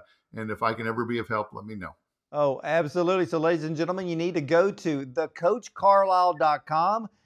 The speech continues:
Speaker 2: and buy the most amazing, life-changing book, Move or Die. And if you have teens at home or college kids, they need this book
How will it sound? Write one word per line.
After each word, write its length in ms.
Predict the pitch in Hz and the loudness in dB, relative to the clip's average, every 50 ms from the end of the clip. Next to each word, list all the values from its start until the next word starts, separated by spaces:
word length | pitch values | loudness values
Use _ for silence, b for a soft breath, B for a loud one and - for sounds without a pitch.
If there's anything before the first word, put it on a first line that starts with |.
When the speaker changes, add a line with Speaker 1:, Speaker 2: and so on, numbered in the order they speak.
| _ _ - | _ _ -10
Speaker 2:
and 260 | 147 156 165 156 139 | -6 -6 -4 -2 2
buy 260 | 131 160 170 185 202 208 | 4 6 6 8 6 6
the 140 | 185 190 | 4 2
most 420 | 175 165 165 156 156 143 143 - - _ - | 2 2 2 2 0 -2 -4 -8 -16 _ -10
amazing, 800 | 165 156 151 151 151 151 175 202 220 202 190 240 247 247 247 233 214 _ _ _ _ _ - | -8 -6 -6 -4 -2 -2 -2 -2 -4 -6 -6 -6 -6 -6 -6 -8 -12 _ _ _ _ _ -14
life-changing 1040 | 113 117 123 143 170 208 240 240 - - - 220 226 233 220 190 220 240 233 220 185 | -12 -6 0 2 4 4 4 2 -2 -4 -6 -6 -4 -4 -6 -6 -6 -6 -6 -6 -4
book, 440 | 185 165 135 107 107 - - - _ _ _ _ - | -2 -2 -2 -2 -4 -8 -18 -20 _ _ _ _ -16
Move 420 | 139 143 143 151 175 185 196 160 | -12 -8 -4 0 2 2 2 0
or 100 | 156 147 | -2 -4
Die. 540 | 135 120 151 151 160 175 196 220 233 226 214 220 b b b b b b | -4 -2 0 0 2 2 0 -2 -4 -6 -10 -14 b b b b b b
And 120 | 143 143 | -8 -4
if 200 | 156 160 151 - | -4 -4 -4 -4
you 140 | 190 226 247 | -6 -4 0
have 260 | 233 190 156 123 - | 2 2 0 0 -4
teens 420 | - - 185 196 214 220 220 185 175 | -8 -6 -4 -4 -4 -4 -4 -4 -4
at 120 | 165 139 | -4 -4
home 360 | 135 147 156 180 202 220 214 | -2 -2 -4 -4 -4 -4 -4
or 100 | 180 147 | -4 -4
college 460 | - - 175 185 185 190 196 180 - - | -4 0 2 2 2 2 0 -4 -8 -8
kids, 460 | - 220 208 214 226 220 202 - - _ _ _ _ - | -4 -2 0 0 0 0 -4 -6 -18 _ _ _ _ -16
they 440 | 113 127 135 127 170 196 233 240 220 | -12 -8 -4 0 0 0 0 0 -2
need 300 | 190 165 151 143 143 127 | -4 -4 -4 -4 -4 -4
this 220 | 143 143 127 113 | -4 -6 -6 -6
book 480 | 120 120 135 131 131 135 135 - - | -6 -4 -2 -2 -2 -2 -4 -8 -16